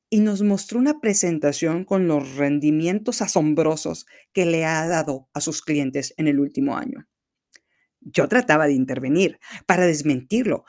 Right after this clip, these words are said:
porque esa información estaba incompleta, hasta que me di cuenta que no había palabras que yo pudiera decir que fueran a quitarle a la tía la cara de hipnotizada. El banquero nos dijo:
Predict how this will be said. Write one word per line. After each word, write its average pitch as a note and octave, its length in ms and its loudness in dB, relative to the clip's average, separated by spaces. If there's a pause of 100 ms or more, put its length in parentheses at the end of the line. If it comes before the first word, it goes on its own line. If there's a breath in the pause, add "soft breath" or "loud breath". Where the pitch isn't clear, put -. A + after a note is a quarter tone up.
(220 loud breath)
porque G3+ 260 2
esa C4 160 0
información G3+ 720 0
estaba G3+ 400 -4
incompleta, C#3+ 1080 -4 (560 soft breath)
hasta E3+ 320 -2
que E3 100 -2
me E3 120 0
di E3+ 180 -6
cuenta D3 580 -2 (340)
que F3 140 4
no F3 200 4
había F3+ 300 2
palabras C#3+ 640 -2 (100)
que C#3+ 160 6
yo F#3 240 6
pudiera G#3 400 4
decir - 480 -2 (400)
que F#3 120 0
fueran F3+ 420 2
a F3+ 100 -6
quitarle C3 720 -4
a C#3+ 80 -2
la C3 240 -4
tía D3+ 360 -4 (280)
la D#3+ 260 -2
cara D3 500 0
de D3+ 120 2
hipnotizada. C#3+ 1000 0 (1080 soft breath)
El E3+ 120 8
banquero E3 360 8
nos D#3 140 4
dijo: D#3 460 0